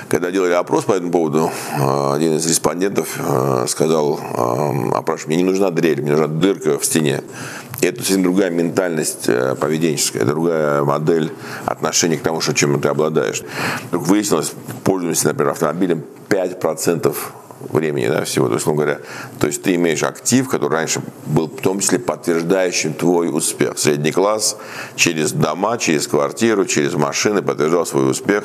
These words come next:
Это общество потребления подтверждало через, э, что ты потребляешь, что ты успешен. А сейчас не однозначно, но я, но точно процесс меняется, и это не становится таким уж домини-, доминантой, которая была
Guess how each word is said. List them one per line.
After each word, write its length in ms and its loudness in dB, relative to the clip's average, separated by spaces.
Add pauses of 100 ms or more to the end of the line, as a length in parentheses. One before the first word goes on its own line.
Это 160 2
общество 300 0
потребления 400 2
подтверждало 640 0
через, 600 0
э, 260 0 (360)
что 200 4
ты 60 -4
потребляешь, 500 2
что 160 -4
ты 80 2
успешен. 520 -2 (800)
А 640 -2 (400)
сейчас 440 0
не 260 2
однозначно, 760 0
но 80 2
я, 200 4
но 160 2
точно 340 0
процесс 420 -2
меняется, 580 2
и 40 4
это 160 0
не 80 2
становится 460 0
таким 320 -2
уж 80 0
домини-, 440 0
доминантой, 640 0
которая 240 0
была 340 2